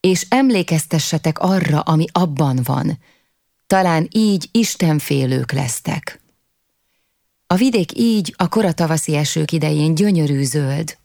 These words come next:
a dombok oldalát fehér, sárga és piros virágok életmandalái díszítik. Mögöttük a hatalmas hósapkás ikerhegy, mintha egy óriási kapu két talapzata lenne. Rajtuk láthatatlan, égbe nyúló oszlopok,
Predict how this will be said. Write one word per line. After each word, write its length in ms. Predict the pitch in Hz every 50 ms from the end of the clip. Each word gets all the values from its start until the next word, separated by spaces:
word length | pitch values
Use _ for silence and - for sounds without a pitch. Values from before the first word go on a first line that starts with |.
| _ -
a 100 | - 175
dombok 400 | 160 190 190 185 165 165 - -
oldalát 520 | 170 165 160 151 151 143 143 143 147 -
fehér, 500 | - - 202 180 175 160 156 156 156 151
sárga 520 | 151 - - - 185 190 208 196 156 - 82
és 200 | - - 156 -
piros 380 | - - 247 233 180 143 -
virágok 480 | 147 151 156 156 143 143 139 160 160 -
életmandalái 960 | - 175 170 170 156 143 139 156 147 135 139 131 127 123 120 123 127 135 135
díszítik. 800 | 123 139 135 131 - - 147 135 - 156 151 147 - - - _ _ _ _ _ _ _ _ _ _ _ _ _ _ _ _ _ _ _ _ -
Mögöttük 520 | - 214 233 202 202 185 - - 185 180
a 60 | - 175
hatalmas 600 | 156 185 247 247 - 214 180 160 156 160 151 -
hósapkás 720 | - 196 226 240 208 - 170 151 - - 160 156 151 -
ikerhegy, 720 | - - 190 - 165 151 147 143 147 147 160 156 143 - _ _ _ _ _ _ _ _ _ -
mintha 300 | 185 190 185 - 175 175
egy 180 | 175 175 - -
óriási 560 | 247 240 277 269 226 175 175 165 147 - 175
kapu 340 | - - 175 - - 160 -
két 420 | - - 233 254 226 196 - - -
talapzata 640 | - 180 180 175 156 143 - 127 143 143 - 151 147
lenne. 440 | 151 151 147 151 147 160 165 156 _ _ _ _ _ _ _ _ _ _ -
Rajtuk 380 | - 180 180 185 180 185 156
láthatatlan, 880 | - 175 190 202 202 - - 165 156 - 160 156 - - 165 156 156 175 -
égbe 360 | - 240 240 214 160 - 165
nyúló 380 | 160 160 156 151 147 147 - -
oszlopok, 580 | 170 170 - - 165 156 - - 175 170 -